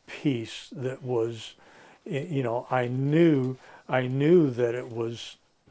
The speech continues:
you know, significant. But at that moment, I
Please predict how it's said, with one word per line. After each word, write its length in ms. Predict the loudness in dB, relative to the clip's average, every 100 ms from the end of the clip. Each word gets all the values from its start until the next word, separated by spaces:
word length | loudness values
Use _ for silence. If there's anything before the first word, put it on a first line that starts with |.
| _
you 120 | -8 -6
know, 100 | -6
significant. 840 | -2 0 4 6 6 4 -6 -10 -14 _ -20 -20 -20 _
But 200 | -2 -2 -8 0
at 140 | 6
that 200 | 8 8
moment, 320 | 10 10 10 4
I 160 | 0